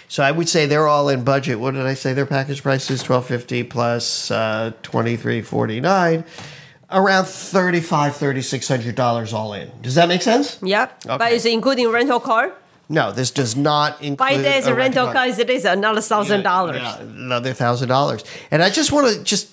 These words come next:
Speaker 1: you know, piggyback a little bit and say, and, and, and talk a little bit about visitors coming here. Don't let me forget about that, 'cause I really do wanna talk about it.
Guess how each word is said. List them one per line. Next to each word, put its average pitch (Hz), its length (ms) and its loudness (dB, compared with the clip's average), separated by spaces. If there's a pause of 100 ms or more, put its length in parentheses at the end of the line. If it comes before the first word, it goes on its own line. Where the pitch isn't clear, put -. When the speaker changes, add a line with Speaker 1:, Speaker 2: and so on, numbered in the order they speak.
(160)
Speaker 1:
you 185 120 2
know, 147 160 0 (760)
piggyback 208 520 2
a 139 60 4
little 160 320 2
bit 143 200 -2
and 127 100 -8
say, 139 380 4 (360)
and, 135 240 -2
and, 139 240 -6
and 131 200 -8
talk 156 220 2
a 139 60 -2
little 139 220 0
bit 131 100 -2
about 123 220 -2
visitors 120 420 -4
coming 113 240 -4
here. 113 120 -4
Don't 127 200 0
let 143 100 -2
me 143 80 0
forget 117 380 0
about 110 280 -2
that, 101 160 -4
'cause 107 180 -6
I - 20 -2
really 117 240 -2
do 110 140 -4
wanna 107 180 -6
talk 107 260 -4
about 110 260 0
it. - 180 -8